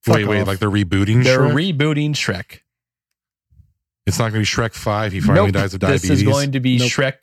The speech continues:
Speaker 3: again.
Speaker 1: Um,
Speaker 3: But
Speaker 2: Shrek
Speaker 3: by the
Speaker 2: that.
Speaker 3: guys who made Despicable Me.
Speaker 2: Is,
Speaker 1: I mean,
Speaker 2: is Michael Myers coming back?
Speaker 1: Yeah.
Speaker 3: I don't know.
Speaker 1: I mean, I
Speaker 3: <laughs>
Speaker 1: like, I like Illumination Studios. It's just that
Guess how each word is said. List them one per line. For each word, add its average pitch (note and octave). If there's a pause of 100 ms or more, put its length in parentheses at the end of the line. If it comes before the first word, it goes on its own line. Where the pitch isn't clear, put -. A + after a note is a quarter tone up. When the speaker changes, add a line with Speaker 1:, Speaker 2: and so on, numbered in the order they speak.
Speaker 3:
again. G2+ (260)
Speaker 1:
Um, C3 (680)
Speaker 3:
But D3+
Speaker 2:
Shrek C3
Speaker 3:
by C3+
the C3
Speaker 2:
that. B2+
Speaker 3:
guys B2+
who B2+
made A#2
Despicable A2+
Me. F#2 (880)
Speaker 2:
Is, F#2
Speaker 1:
I D3+
mean, E3
Speaker 2:
is D#3 (800)
Michael G2+
Myers F#2
coming C#3+
back? D#3+
Speaker 1:
Yeah. A2
Speaker 3:
I A2
don't G2
know. G2 (480)
Speaker 1:
I E3+
mean, E3
I G3
Speaker 3:
<laughs> -
Speaker 1:
like, F3
I D3+
like D3+
Illumination C#3+
Studios. A2+
It's G#2+
just -
that A2